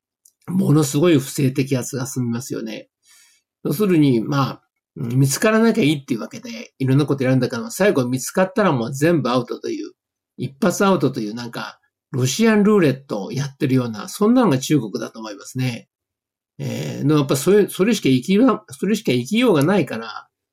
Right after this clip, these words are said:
それずっとやってるように見えますね。他になんかいい知恵もないからそれやってるってことだと思います。<clears throat> で、まあ、個人の場合ですとね、まあ、あり地獄になっちゃうのは自分の思いですよね。もちろん、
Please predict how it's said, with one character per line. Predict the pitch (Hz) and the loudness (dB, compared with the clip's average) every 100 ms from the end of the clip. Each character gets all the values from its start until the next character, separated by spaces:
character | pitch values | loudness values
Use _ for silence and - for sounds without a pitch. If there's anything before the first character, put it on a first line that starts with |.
| _ | _
そ | 131 | -2
れ | |
ず | 127 | -2
っ | 175 | -2
と | 175 | -4
や | - | -2
っ | |
て | 151 | 2
る | 147 | 4
よ | 127 | 2
う | |
に | |
見 | 101 | 2
え | 98 | -4
ま | 95 | -8
す | - | -4
ね。 | 127 110 - _ _ _ _ 143 | -4 -4 -8 _ _ _ _ -4
他 | 160 | 2
に | 160 | 4
な | 160 | 2
ん | |
か | 131 | 2
い | 131 | -2
い | 151 | -2
知 | 135 139 | 0 0
恵 | |
も | 113 | 0
な | 117 | 0
い | 151 | 0
か | 127 | 0
ら | 104 | -4
そ | 113 | -8
れ | 107 | -10
や | |
っ | 110 | -8
て | 120 | -8
る | |
っ | 107 | -8
て | 123 | -8
こ | 107 | -10
と | 113 | -10
だ | 113 | -8
と | 113 | -8
思 | |
い | 107 | -6
ま | 110 | -6
す。 | 135 104 _ - - - _ - | -10 -14 _ -2 -2 -4 _ -18
<clears throat> | - _ _ _ _ _ - | -18 _ _ _ _ _ 0
で、 | 139 143 135 131 127 123 117 - _ _ _ _ _ _ _ - | 2 4 4 4 2 0 -2 -6 _ _ _ _ _ _ _ -2
ま | 165 | -2
あ、 | |
個 | - - 302 | -2 2 4
人 | 349 403 | 6 6
の | 233 | 4
場 | 139 135 | 4 4
合 | 131 | 4
で | 135 | 2
す | - | 0
と | 110 | -8
ね、 | 117 185 - _ _ _ _ _ _ | -8 -10 -12 _ _ _ _ _ _
ま | 175 143 | 0 2
あ、 | |
あ | 160 | 4
り | 196 | 4
地 | 240 | 2
獄 | 220 175 | 2 4
に | |
な | 151 | 4
っ | 151 | 2
ち | 143 | 2
ゃ | |
う | |
の | 123 | 2
は | 113 | 0
自 | 113 | -2
分 | 127 147 | 0 4
の | 147 143 | 4 4
思 | 131 147 | 4 4
い | 143 | 2
で | - | -6
す | - - | -14 -12
よ | |
ね。 | 123 120 117 | -10 -8 -8
も | 127 | -6
ち | 147 | 0
ろ | 170 123 | 2 2
ん、 | 98 | -2